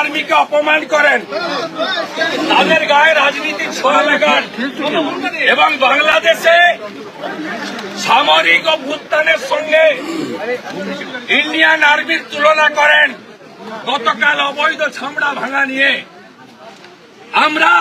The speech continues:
ইন্ডিয়ান আর্মি জিন্দাবাদ, হিন্দুস্তান জিন্দাবাদ,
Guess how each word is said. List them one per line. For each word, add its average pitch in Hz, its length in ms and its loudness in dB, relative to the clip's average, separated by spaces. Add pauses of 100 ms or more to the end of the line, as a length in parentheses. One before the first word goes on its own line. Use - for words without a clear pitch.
(1120)
ইন্ডিয়ান 302 380 2 (100)
আর্মি 302 200 -2 (100)
জিন্দাবাদ, 302 580 2 (840)
হিন্দুস্তান 294 640 -4 (120)
জিন্দাবাদ, 294 580 2